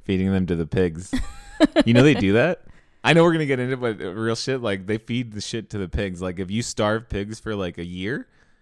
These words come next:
Speaker 1: or not a
Speaker 2: Mm.
Speaker 1: y-, okay, that's an exaggeration. They die. If you starve pigs for, like, a couple weeks and throw, like, a dead body, they'll eat anything.
Speaker 2: What the fuck?
Speaker 1: You didn't know that?
Speaker 2: <laughs> No.
Speaker 1: Yeah, yeah, yeah. And I think there's a Criminal Minds episode where they would feed, like, uh, human parts to pigs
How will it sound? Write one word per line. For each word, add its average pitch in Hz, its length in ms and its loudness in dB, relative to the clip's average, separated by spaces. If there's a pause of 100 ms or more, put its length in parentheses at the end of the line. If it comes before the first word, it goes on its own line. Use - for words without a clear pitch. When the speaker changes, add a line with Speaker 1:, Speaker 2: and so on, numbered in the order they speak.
(180)
Speaker 1:
or 117 40 -6
not 120 160 0
a 98 40 -6
Speaker 2:
Mm. 98 100 -12
Speaker 1:
y-, 110 60 -6
okay, 101 220 -6
that's 90 340 -8
an 92 80 -10
exaggeration. 85 500 -8
They 95 80 -4
die. 78 320 -8 (220)
If 110 100 -4
you 123 80 0
starve 123 380 0
pigs 117 240 -6
for, 127 100 -8
like, 104 160 -4
a 90 60 -12
couple 92 320 -8
weeks 117 480 -8
and 101 180 -6
throw, 101 320 -4
like, 107 220 -6
a 90 40 -6
dead 90 240 -8
body, 101 300 -8
they'll 120 160 -2
eat 120 160 -2
anything. 107 520 -8 (100)
Speaker 2:
What 254 180 -14
the 226 180 -12 (120)
fuck? - 120 -10
Speaker 1:
You 127 60 -4
didn't 147 140 4
know 135 120 0
that? 247 300 -8
Speaker 2:
<laughs> - 40 -20
No. 330 420 2
Speaker 1:
Yeah, 180 180 8
yeah, - 20 6
yeah. 156 380 -4
And 110 80 -2
I 131 80 2
think 143 120 -2
there's 151 160 -2
a 120 40 -4
Criminal 127 320 -4
Minds 107 260 -4
episode 92 420 -4
where 90 100 -4
they 92 100 -4
would 95 160 -4
feed, 104 320 -4
like, 90 420 -6
uh, 85 180 -6
human 98 280 -6
parts 87 340 -10
to 80 80 -12
pigs 87 460 -8